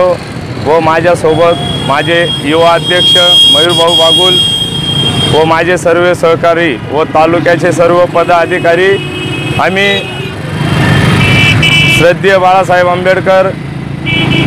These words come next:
यांची जळगाव जिल्ह्यात आजच्या बावीस तारखेला सभा आहे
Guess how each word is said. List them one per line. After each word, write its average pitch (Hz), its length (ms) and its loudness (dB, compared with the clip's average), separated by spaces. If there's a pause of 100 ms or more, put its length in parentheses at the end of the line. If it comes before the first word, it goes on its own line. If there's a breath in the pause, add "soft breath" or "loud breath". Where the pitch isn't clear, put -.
(140)
यांची 185 480 2 (440)
जळगाव 180 360 4
जिल्ह्यात 185 440 0 (1120)
आजच्या 180 360 0
बावीस 175 340 0
तारखेला 180 460 2
सभा 175 300 0
आहे 185 340 2